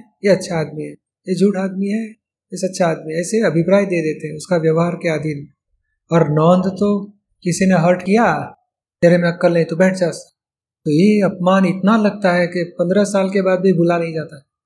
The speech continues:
कि इस आदमी ने मेरा अपमान किया था सबके बीच में,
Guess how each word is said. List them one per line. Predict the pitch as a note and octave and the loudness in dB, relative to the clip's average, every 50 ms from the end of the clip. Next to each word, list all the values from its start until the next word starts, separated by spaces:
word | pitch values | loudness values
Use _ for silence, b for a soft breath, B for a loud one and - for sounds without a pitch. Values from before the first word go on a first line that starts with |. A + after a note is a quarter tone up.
| _ _ _ - | _ _ _ -2
कि | F3 E3+ F3+ | 2 2 2
इस | E3+ - F3+ E3+ D#3+ E3+ | 2 2 -2 -2 0 0
आदमी | E3+ E3 E3 D#3+ D#3+ E3+ E3+ E3+ | 0 0 0 -2 -2 -2 0 0
ने | E3+ E3 | 0 0
मेरा | D#3+ E3 D#3+ D#3+ | 0 0 0 0
अपमान | D3 - - E3+ E3+ E3+ E3 | -2 -4 -2 0 0 0 0
किया | D#3 D#3+ D#3+ D#3 D#3 | 0 0 -2 -2 -2
था | D#3+ D3+ | -4 -8
सबके | - - E3+ - - D#3+ | -4 -4 -6 -4 -4 -8
बीच | D3+ D#3 D3 - - | -8 -8 -10 -10 -12
में, | D#3 | -14